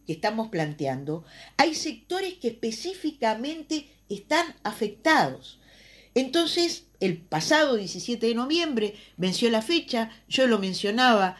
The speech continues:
en mi columna pasada, para que las diferentes organizaciones vinieran a plantear, es decir, eh, sus,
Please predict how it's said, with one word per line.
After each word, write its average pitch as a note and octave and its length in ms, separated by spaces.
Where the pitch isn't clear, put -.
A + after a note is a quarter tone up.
en F#3+ 120
mi F#3+ 140
columna G#3 460
pasada, A#3+ 580
para A3+ 280
que A#3 100
las A3+ 160
diferentes B3+ 640
organizaciones G3+ 680
vinieran G3 560
a D#3+ 160
plantear, C#3+ 720
es D#3 120
decir, E3 400
eh, A2 300
sus, - 640